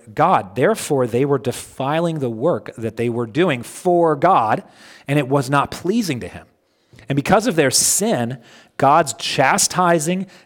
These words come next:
disciplining hand had remained on them. Like he did in chapter one, Haggai draws the people's attention to their circumstances. "Now then,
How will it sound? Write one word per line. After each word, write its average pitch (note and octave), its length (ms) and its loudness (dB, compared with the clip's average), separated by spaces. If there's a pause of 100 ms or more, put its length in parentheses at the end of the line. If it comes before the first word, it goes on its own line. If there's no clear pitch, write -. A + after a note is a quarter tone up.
(100)
disciplining E3+ 720 0
hand A#2 320 -6
had B2 180 -4
remained D3 520 0
on A#2+ 260 0
them. F2+ 260 -4 (2250)
Like C#3+ 200 2
he G3 100 -2
did D#3+ 180 2
in C3+ 100 -2
chapter B2+ 380 -2
one, A#2+ 240 -2
Haggai D3+ 420 0
draws C3+ 520 0
the A#2+ 160 -6
people's D#3 420 -4
attention A2+ 800 -8 (760)
to D3 360 0 (320)
their B2 140 0
circumstances. A2 1040 -2
"Now E3 220 2
then, C3+ 260 2